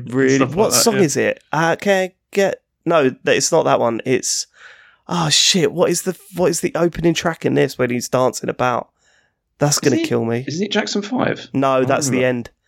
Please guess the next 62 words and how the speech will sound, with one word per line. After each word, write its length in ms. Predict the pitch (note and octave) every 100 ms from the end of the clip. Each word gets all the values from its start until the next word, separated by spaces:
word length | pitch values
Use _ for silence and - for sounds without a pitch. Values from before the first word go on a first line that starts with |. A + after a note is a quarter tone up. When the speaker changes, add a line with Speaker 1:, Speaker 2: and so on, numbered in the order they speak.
| _ _ -
Speaker 1:
Oh, 100 | B2+
yeah, 140 | A#2+
Speaker 2:
That's 180 | A#2+ A2
Speaker 1:
yeah. 60 |
Speaker 2:
right 160 | C3 B2
at 60 | A#2
the 120 | A#2+
end. 260 | A#2+ A#2 - _ _ _ _ _
Oh, 360 | - - B2+ B2+ - E5
fuck. 480 | - - - - - _ _
That's 180 | - -
gonna 140 | C3+
kill 180 | B2 C3+
me. 100 | A#2+
It's 140 | A#2 C3+
a 20 |
really 260 | C3+ C3
good 140 | A#2+ A#2
track, 220 | - A#2
though. 160 | - G#2
So, 260 | - - -
yeah. 280 | - - - -
Uh, 120 | - -
uh, 140 | - - - - -
I 80 |
mean, 300 | C3 C3+ B2+ -
the 160 | C3 C3+
music 380 | D3 C#3+ B2+ -
in 80 |
this 200 | A#2 A2
is 80 | A#2+
brilliant 400 | - B2+ A#2 A#2
from 140 | - A2
start 320 | - A2 A#2
to 140 | -
end. 160 | A2 G2+
There's, 160 | G#2+ -
there's 240 | G#2+ -
no 60 | B2
Speaker 1:
Yeah. 160 | B2
Speaker 2:
doubts 120 | A#2+
about 160 | A#2+ A2
Speaker 1:
And 80 | -
Speaker 2:
that. 60 | C#3
Speaker 1:
again, 280 | C#3 C#3
like, 240 | A#2+ A#2 -
setting 320 | - - A#2+
the 40 |
tone 360 | A2+ - B2 A2+
as 100 | G#2
well, 380 | B2 A2 G2+ -
this, 300 | G#2+ - -
this 180 | - G#2
whole 200 | G#2+ G2
sequence, 460 | - - G#2+ F2
Speaker 2:
Yeah. 200 | B2+ A#2+
Speaker 1:
like, 160 | G2 -
for 80 | G#2+
the, 160 | G2 F#2+
Speaker 2:
Yeah, 140 | A#2
Speaker 1:
what's 180 | - -
Speaker 2:
totally, 380 | C3+ A#2+ A2